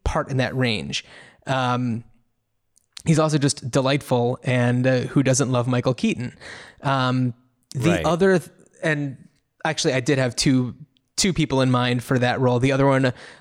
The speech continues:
Speaker 1: uh, was somebody who, as I later found out, was considered for that role,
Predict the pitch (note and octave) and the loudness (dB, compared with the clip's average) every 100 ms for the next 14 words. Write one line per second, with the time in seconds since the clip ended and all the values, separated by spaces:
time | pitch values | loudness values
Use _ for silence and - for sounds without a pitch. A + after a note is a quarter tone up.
0 | - C3 B2 B2 A2 - _ _ _ _ | -4 -2 0 0 -2 -6 _ _ _ _
1 | - F3 C#3 F3 D3 C#3 C#3 C#3+ C3 - | -6 -2 0 2 2 2 4 4 4 0
2 | _ _ - D3 C#3 C3+ C#3 C3 B2+ - | _ _ -2 0 2 2 2 2 0 0
3 | B2 B2 D#3 D#3 C3+ - - - _ - | -2 0 2 2 0 -4 -10 -20 _ 2
4 | B2 - C3+ B2 G3 A#3 C#3 C#3 B2 A2 | 2 2 0 0 2 2 0 0 2 2
5 | B2+ B2 A#2 A2+ - | 2 2 2 0 -4